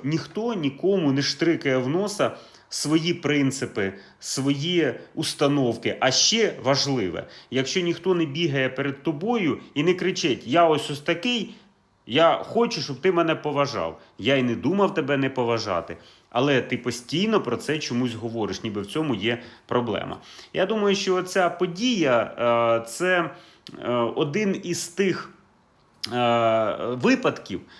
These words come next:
коли ми, громадяни України, не до кінця розуміємо ті норми Європи, про які нам говорять. Якщо оце норма Європи, то в Європі є певні, напевно, проблеми.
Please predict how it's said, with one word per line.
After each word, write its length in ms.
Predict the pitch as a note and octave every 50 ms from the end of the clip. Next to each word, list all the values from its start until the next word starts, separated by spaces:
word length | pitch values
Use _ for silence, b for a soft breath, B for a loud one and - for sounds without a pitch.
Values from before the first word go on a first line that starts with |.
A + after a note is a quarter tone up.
| B B B
коли 480 | - D#3+ D#3+ F3+ G3+ G#3+ G3 D#3+ - -
ми, 460 | - B2+ C#3+ D3+ D#3+ G3+ A#3 B3 A#3+ A3 - - - -
громадяни 640 | - A2 C#3+ D#3 D#3 D#3 C#3+ C#3 C#3+ C3 B2+ B2 B2
України, 640 | A2+ B2+ A#2 - C3 B2+ B2 A2+ G#2+ F#2+ F#2 G2+
не 100 | A2+ C3+
до 120 | C#3+ C#3 F#3
кінця 460 | F#3 F3+ F3 E3 - G3 F#3 E3+ D#3
розуміємо 800 | D3+ D3 C3+ D3 E3 E3+ F#3+ G#3 G3+ F#3+ E3+ D#3+ D#3 D3 C3 B B B B B B _
ті 140 | - - F3+
норми 400 | E3+ E3+ F#3 F#3+ E3+ D3+ D#3 C#3+
Європи, 480 | C#3 C3 D3+ C3 D3+ F#3+ G#3 G3+ - -
про 160 | - C3 C#3
які 200 | C3+ C3+ - D#3+
нам 180 | D3+ D3 C#3+
говорять. 560 | B2+ C3 C#3 B2+ A#2+ A2 F#2 E2 E2 E2+ - - B B B B
Якщо 440 | - C#3+ C#3+ - - G#3+ G#3 F3+ - -
оце 560 | F3+ F#3 F#3 - - F3 D3+ B2 G2+ F2 -
норма 360 | A2+ B2+ D#3 E3+ E3 D3 D#3
Європи, 580 | D3+ D3+ F3 F3 A3 C4 C4 A#3 - D#3 B2 - B B B B B B B B
то 360 | _ E3+ F3 E3 - - - A2
в 40 | B2+
Європі 440 | E3 E3+ E3+ G#3+ B3 C4 B3 - D#3
є 180 | C3+ C3+ F3+
певні, 360 | F3+ F#3 G3+ G3+ F#3+ F#3 E3+
напевно, 420 | D#3+ D3+ C3 - F#3 F#3 F3 E3+ E3+
проблеми. 680 | F3 D#3+ C#3+ C#3 C3+ C#3 B2+ G#2+ F2+ E2+ - - -